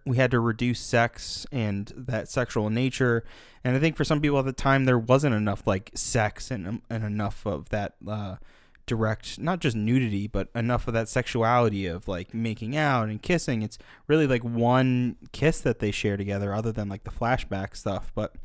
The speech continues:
I think introducing more sex,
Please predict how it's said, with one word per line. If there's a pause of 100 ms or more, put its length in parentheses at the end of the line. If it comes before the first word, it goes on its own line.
(320)
I
think (1040)
introducing
more
sex,